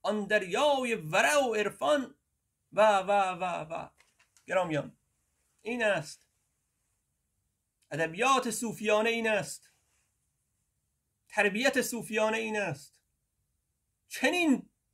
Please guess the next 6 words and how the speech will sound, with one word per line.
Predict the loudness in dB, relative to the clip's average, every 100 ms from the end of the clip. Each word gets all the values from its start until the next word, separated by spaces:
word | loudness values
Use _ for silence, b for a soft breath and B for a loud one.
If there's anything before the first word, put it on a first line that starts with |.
| _
تیشه | 0 2 2 0
زدن | 2 2 0
به | -2
ریشه | -4 -4 -8 -8 -6
فرهنگ | -6 -6 -6 -8
ما، | -8 -6 -4 -4 -8